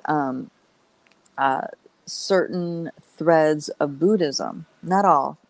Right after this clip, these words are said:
um, but certain threads of Buddhism are said to be held, guarded by a dragon keeper. And what this is telling us is that once you go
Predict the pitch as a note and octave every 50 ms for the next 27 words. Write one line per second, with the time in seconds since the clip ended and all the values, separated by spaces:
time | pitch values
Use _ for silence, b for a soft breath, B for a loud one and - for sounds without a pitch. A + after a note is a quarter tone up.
0 | _ - D#3+ D3+ D3 D3 C#3+ D3 - - G#3 A3 A#3+ B3 A3+ - - E3 D#3+ D#3
1 | - D3 D3 - F3 G#3+ A3 G3 D#3+ D3 - C#3 C3+ C#3 D#3+ F3+ - b b b
2 | b b b D#3+ - - - D#3+ D3 - - - E3+ - D3+ D3 C#3 C#3+ - -
3 | - F#3+ F#3+ F3 D#3 D3+ D3+ D#3 D#3 F3 D#3 C#3 C3+ - - D3+ C3+ C3+ D#3 F#3+
4 | G3+ F#3+ D#3+ D3 C3 C3 C3+ - - b b b b b b - - D3+ C3+ C3
5 | C3 C#3 C#3+ C#3 C#3 C#3 C#3 - - - C3+ C3+ C3+ C3+ C3+ B2+ - C3 C3 C3
6 | B2+ C3+ C3+ C3+ C3+ - - G3 G3 F#3+ - B2 D2 - - _ _ B B B
7 | B B B B - D3+ D3+ D#3 - - - D#3+ - - - C3 - - - -
8 | - G#3 A3 B3 B3+ B3 G3+ D#3 C3+ B2+ C#3 - - - - C#3+ - - D3 C#3
9 | C3+ C3 - - _ b b b b b b b - D3+ E3 F#3+ G#3 G#3 - -
10 | F3+ F3 E3 D3+ E3 D3+ D3 D3 C#3+